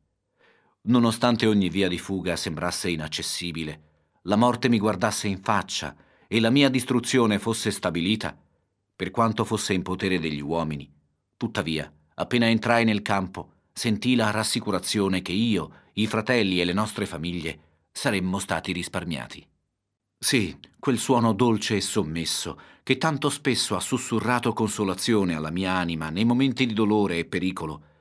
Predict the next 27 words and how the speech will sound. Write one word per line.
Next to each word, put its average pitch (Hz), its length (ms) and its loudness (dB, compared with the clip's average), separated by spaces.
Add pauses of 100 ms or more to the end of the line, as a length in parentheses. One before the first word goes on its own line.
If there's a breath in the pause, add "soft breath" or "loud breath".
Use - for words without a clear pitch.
(260 soft breath)
mi 127 100 2
disse 117 320 2
di 101 80 0
stare 107 320 0
di 101 100 0
buon 95 220 -2
animo 76 460 -6 (320 soft breath)
e 127 100 0
mi 139 140 4
promise 139 420 2
la 123 80 0
salvezza, 92 720 -4 (220 soft breath)
dandomi 98 480 0
grande 92 340 -2
conforto. - 760 -10 (800)
Per 113 180 -2
quanto 131 260 2
i 123 60 4
pagani 101 420 2
fossero 110 340 -2
infuriati 92 760 0 (280 loud breath)
e 90 100 0
la 113 100 4
gente 135 300 2
avesse 123 360 0
vane 120 260 2
immaginazioni, 95 920 2